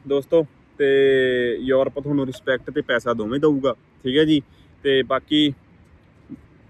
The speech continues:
ਜੇ ਵੀਡੀਓ ਤੁਹਾਨੂੰ ਵਧੀਆ ਲੱਗੀ ਹੋਵੇ, ਠੀਕ ਹੈ ਜੀ, like, comment, share ਜ਼ਰੂਰ ਕਰਿਓ। ਤੇ ਅਗਲੀ ਵੀਡੀਓ ਦੇ ਨਾਲ ਤੁਹਾਨੂੰ ਮਿਲਦੇ ਹਾਂ, ਬੜੀ ਘੈਂਟ ਵੀਡੀਓ ਲੈ ਕੇ ਆਵਾਂਗੇ ਅਗਲੀ ਵੀ,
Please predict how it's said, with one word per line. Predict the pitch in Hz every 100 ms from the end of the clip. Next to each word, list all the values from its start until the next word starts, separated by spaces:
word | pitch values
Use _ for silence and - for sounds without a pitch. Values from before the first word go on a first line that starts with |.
| -
ਜੇ | 131 139
ਵੀਡੀਓ | 135 139 156
ਤੁਹਾਨੂੰ | 151 139
ਵਧੀਆ | 123 127 151
ਲੱਗੀ | 143 127 127
ਹੋਵੇ, | 117 117 107 - - -
ਠੀਕ | 117
ਹੈ | 131
ਜੀ, | 131
like, | 120 113
comment, | 117 120 117
share | 120 120 113 -
ਜ਼ਰੂਰ | 113 113
ਕਰਿਓ। | 120 131 120 _ _ _ -
ਤੇ | 123 120
ਅਗਲੀ | 120 123
ਵੀਡੀਓ | 120 120 131
ਦੇ | 131
ਨਾਲ | 127 117
ਤੁਹਾਨੂੰ | 110 120 113
ਮਿਲਦੇ | 110 107 107 117
ਹਾਂ, |
ਬੜੀ | 110 113 113
ਘੈਂਟ | 123 120
ਵੀਡੀਓ | 113 113 131
ਲੈ | 123
ਕੇ | 120 123
ਆਵਾਂਗੇ | 120 123 127
ਅਗਲੀ | 123 131
ਵੀ, | 139